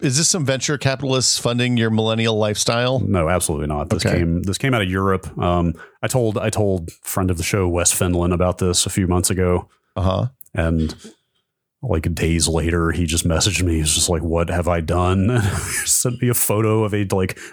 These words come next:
Speaker 2: mountain of pastries on a plate.
Speaker 1: Oh my God.
Speaker 2: It's, it's an app that, it started somewhere in Europe and then has come over here. It's an app that, that aims to el-, eliminate food wa-, or not eliminate food waste. That's never gonna happen, but reduce food waste.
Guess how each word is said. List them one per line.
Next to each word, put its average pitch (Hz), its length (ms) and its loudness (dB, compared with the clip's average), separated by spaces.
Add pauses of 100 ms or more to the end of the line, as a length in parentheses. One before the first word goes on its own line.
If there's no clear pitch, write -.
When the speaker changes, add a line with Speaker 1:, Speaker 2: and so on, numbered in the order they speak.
Speaker 2:
mountain 101 500 0
of 104 160 0
pastries 110 680 2 (420)
on 113 100 2
a 104 40 0
plate. 117 340 0
Speaker 1:
Oh - 240 0
my - 20 -4 (280)
God. - 40 -6 (440)
Speaker 2:
It's, 127 280 0
it's 131 260 0
an 120 100 0
app 127 380 0
that, 117 280 0
it 117 100 -2
started 160 260 0
somewhere 147 320 0
in 104 80 0
Europe 101 320 2
and 95 120 0
then 95 120 2
has 90 160 0
come 95 160 0
over 87 240 2
here. 95 340 2
It's 90 120 0
an 110 60 2
app 120 220 0
that, 123 120 0
that 107 300 0
aims 107 300 2
to 104 80 0
el-, 95 140 0
eliminate 95 480 2
food 92 180 0
wa-, 85 140 0
or 104 80 0
not 113 100 2
eliminate 80 460 0
food 85 220 0
waste. 82 320 0
That's 85 180 -2
never 85 180 2
gonna 82 160 -2
happen, 87 340 0
but 90 140 0 (120)
reduce 120 280 0
food 76 220 -4
waste. - 320 -8